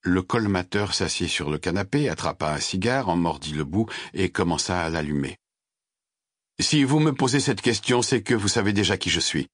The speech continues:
Je ne suis pas Superman, monsieur Ray Diaz, et vous non plus », dit le jeune homme,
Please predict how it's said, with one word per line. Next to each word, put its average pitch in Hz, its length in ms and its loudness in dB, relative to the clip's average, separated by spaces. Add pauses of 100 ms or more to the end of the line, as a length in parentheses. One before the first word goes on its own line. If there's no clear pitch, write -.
(760)
Je - 120 2
ne 107 80 4
suis 120 180 0
pas 127 180 2
Superman, 113 540 2
monsieur 85 340 0
Ray 92 240 2
Diaz, 95 460 0
et 95 240 0
vous 110 160 2
non 117 120 2
plus », 101 280 0 (500)
dit 85 200 -4
le 82 120 0
jeune 80 240 0
homme, 76 240 -4